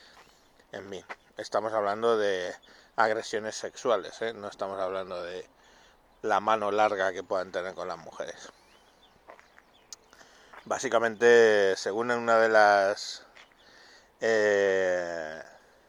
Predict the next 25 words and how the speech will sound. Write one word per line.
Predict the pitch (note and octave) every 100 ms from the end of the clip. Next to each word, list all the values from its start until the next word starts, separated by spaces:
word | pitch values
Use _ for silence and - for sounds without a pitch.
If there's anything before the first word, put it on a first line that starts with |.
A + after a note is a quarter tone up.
| _ _ _ _ _ _ _ _ _ -
agredidas, | C3 A#2+ A#2+ C3+ B2+ G#2+ B2+ - - - _ _ _ _ _ _ - - _ _ _ _ _ _
para | - G#2 G2+ F#2+ F#2 F2 E2+ D#2+ D#2+ - - -
esta | - A#2+
gente | - A#2 G#2 B2 C3 _ -
o | A2 G#2 G2+ F#2+ F#2
vas | B2 -
con | - C3+ A#2
velo | A#2 C3+ -
o | - G#2 F#2+ G2
se | -
te | F#2+ F2+
puede | G#2 F2
violar. | E2+ E2 E2 - - _ _ _ -
Y | G#2 G2
básicamente | G2 - F#2 F#2 F2+ G2
es |
lo | G2
que, | F2+ F2+ E2+ - - -
lo | A#2 G2+
que | F#2+
hizo | F#2 - E2 F2 E2 -
el | G#2 F2+ F2+
Andoval. | F2+ F#2 F2+ D2 C#2+ _ - - - -
Entonces, | G#2+ B2 C3+ A#2 -
esa, | B2 D3+ C#3+ C3